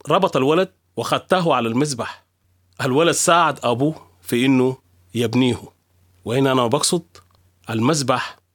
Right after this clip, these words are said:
الولد ساعد فيه إبراهيم أبوه وبنوه سوا. بعد ذاك إبراهيم رفع يده وهو ماسك السكين عشان يذبح ولده، عشان يتمم الأوامر اللي ربنا أمرهم بها.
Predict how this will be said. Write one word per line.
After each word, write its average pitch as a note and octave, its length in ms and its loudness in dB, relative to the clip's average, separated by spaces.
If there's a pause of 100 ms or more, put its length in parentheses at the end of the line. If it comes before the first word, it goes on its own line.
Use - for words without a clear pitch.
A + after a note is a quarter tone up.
(140)
الولد B2 280 0
ساعد C3 380 0
فيه A#2 340 -2 (480)
إبراهيم A2 420 0
أبوه A2+ 200 2
وبنوه A2+ 340 0
سوا. G2+ 240 -4 (380)
بعد C#3 400 0
ذاك A3 440 -2 (220)
إبراهيم C#3 420 2
رفع D#3 260 0
يده D3 480 -2
وهو A#2+ 220 0
ماسك F3 380 0
السكين D3 440 -2
عشان A#2 300 0
يذبح C#3+ 340 -2
ولده، A#2+ 320 0 (600)
عشان E3+ 340 2
يتمم A3+ 420 4
الأوامر D#3 520 2
اللي C3+ 100 -2
ربنا C#3+ 420 -2 (280)
أمرهم C3+ 460 0
بها. A2+ 260 -4